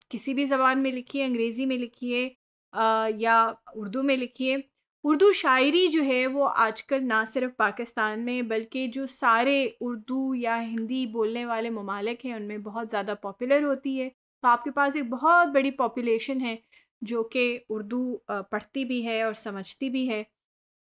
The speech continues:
इसी तरह, अ, but obviously English has a much larger audience। अगर आप ग्लोबल ऑडियंस के लिए लिखना चाहते हैं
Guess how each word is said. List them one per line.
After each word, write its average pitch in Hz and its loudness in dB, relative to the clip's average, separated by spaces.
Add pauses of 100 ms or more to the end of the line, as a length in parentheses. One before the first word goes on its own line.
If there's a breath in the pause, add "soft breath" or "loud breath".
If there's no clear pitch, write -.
(420)
इसी 240 0
तरह, 269 4
अ, 220 2
but 214 -6
obviously 269 -2
English 254 -4
has 233 -4
a 220 -6
much 277 0
larger 220 4
audience। 247 0
अगर 226 -2
आप 220 2
ग्लोबल 214 0
ऑडियंस 247 0
के 262 -10
लिए 247 -2
लिखना 240 -6
चाहते 240 -4
हैं 240 -6